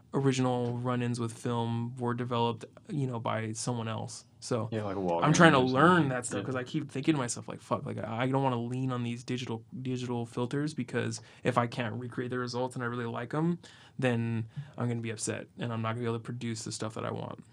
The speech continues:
Speaker 1: And plus, like, like I said, the experimentation. So,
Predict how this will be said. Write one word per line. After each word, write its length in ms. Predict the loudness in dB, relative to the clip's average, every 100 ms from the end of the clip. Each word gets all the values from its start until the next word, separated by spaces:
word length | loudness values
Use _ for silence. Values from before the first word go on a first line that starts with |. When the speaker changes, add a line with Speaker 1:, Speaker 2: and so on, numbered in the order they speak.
| -16 4
Speaker 1:
And 120 | 10
plus, 160 | 12 12
like, 140 | 8
like 140 | 8 6
I 40 |
said, 140 | 4
the 80 | 0
experimentation. 760 | 0 2 2 2 -2 -4 -4 -10 -16 -20 -20 -20 _ -20
So, 320 | -8 -6 -6